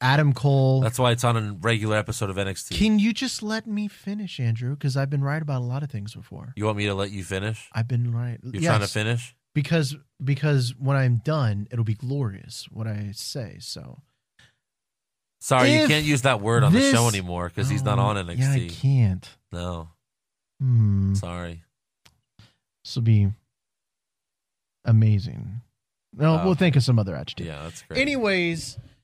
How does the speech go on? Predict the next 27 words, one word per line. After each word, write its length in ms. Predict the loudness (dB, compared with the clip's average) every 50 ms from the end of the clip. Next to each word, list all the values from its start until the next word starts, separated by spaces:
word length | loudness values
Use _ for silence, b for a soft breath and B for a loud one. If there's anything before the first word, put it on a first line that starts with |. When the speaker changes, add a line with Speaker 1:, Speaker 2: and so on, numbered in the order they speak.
| _ _ _ _ -12
Speaker 1:
so 420 | -4 0 2 2 4 2 2 2 2
if, 380 | 2 2 2 0 -2 -8 -14 -18 _ _ _ _ _ _ _ _ _ _ _ _ _ _ _ _ _ _ _ _ _ _ _ -2
i-, 140 | 0 0 2 2
if 180 | 0 0 2
I, 180 | 0 0 0 0
if 140 | 0 0 0
I'm 160 | 0 0 0
thinking, 380 | 0 0 0 0 0 0 0 2
like, 200 | 2 2 2 2
like, 220 | 2 2 2 2
as 120 | 2 2 2
a 60 | 2
regular 300 | 2 2 2 2 2 2
Joe, 420 | 4 4 4 4 4 4 2 0 0 -2
I 120 | -2 -2
probably 380 | -2 0 -2 0 2 2 0 0
can't 240 | 0 0 0 0
beat 120 | 0 -2 -4
Drew 160 | -4 -2 -2
McIntyre. 480 | 0 0 0 0 -2 -4 -4 -4 -4 -4
He's 100 | -6 -6
fucking 340 | -6 -6 -4 -2 -2 -4
huge. 500 | -4 -4 -2 -2 -2 -2 -2 -4 -6 -10 B B B B B B B B B B B B -2
I 140 | 0 2 2
would 280 | 2 2 2 0 0
rather 520 | 2 2 2 2 0 0 0 0 0 0 -2
beat 480 | -4 -4 -2 0 2 2 0 -2 -4